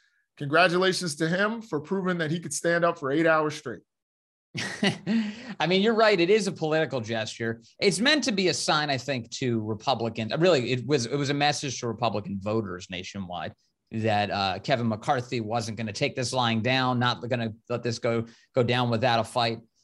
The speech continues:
Speaker 2: Um, and so he uses whatever sort of time he has left to delay this thing. He goes eight and a half hours. And, uh,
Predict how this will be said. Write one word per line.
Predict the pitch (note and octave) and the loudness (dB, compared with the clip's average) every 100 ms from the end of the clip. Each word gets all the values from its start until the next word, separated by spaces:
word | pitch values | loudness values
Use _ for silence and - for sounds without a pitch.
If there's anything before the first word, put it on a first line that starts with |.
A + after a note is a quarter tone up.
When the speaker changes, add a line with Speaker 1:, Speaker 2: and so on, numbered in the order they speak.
| _ _ - | _ _ -2
Speaker 2:
Um, | A2+ G#2+ G#2 G2+ G2 | 0 2 0 -2 -2
and | A#2 A2 | -2 -4
so | G2+ A#2+ | -4 -4
he | A#2 | -4
uses | A2+ B2+ A2 A2 | -2 -2 -4 -4
whatever | A2 A#2 A2+ A2+ | -2 0 0 -4
sort | - C3 | -4 -4
of | G#2+ | -6
time | - C3 A#2+ | -4 0 0
he | A#2 | 0
has | A2+ A#2 G#2+ | 0 0 -2
left | G#2+ A2+ A2 - _ _ _ - | 0 0 0 -6 _ _ _ -4
to | B2 G#2 | -2 -2
delay | G2 B2 A2+ B2 | -2 -2 0 -2
this | A#2 A2 - | -2 -4 -6
thing. | G#2 G#2+ | -6 -4
He | A#2+ | -2
goes | B2+ A#2 | 0 0
eight | C3 | 0
and | G#2+ | 0
a | |
half | A2+ A2+ G#2+ | 0 0 0
hours. | G#2 G#2 G#2+ G#2 G2+ | 0 0 -2 -4 -4
And, | G#2 G2+ | -4 -2
uh, | G#2 G2 | 0 -2